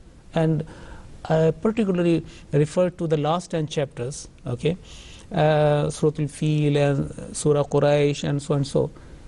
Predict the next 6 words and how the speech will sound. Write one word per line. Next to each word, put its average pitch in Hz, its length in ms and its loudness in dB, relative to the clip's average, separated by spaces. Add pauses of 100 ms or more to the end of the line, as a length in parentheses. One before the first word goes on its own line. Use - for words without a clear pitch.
(180)
And 165 300 2
after, 170 440 0 (180)
for 156 120 0
example, 156 420 0
Maghrib 175 380 0
prayer 131 260 -4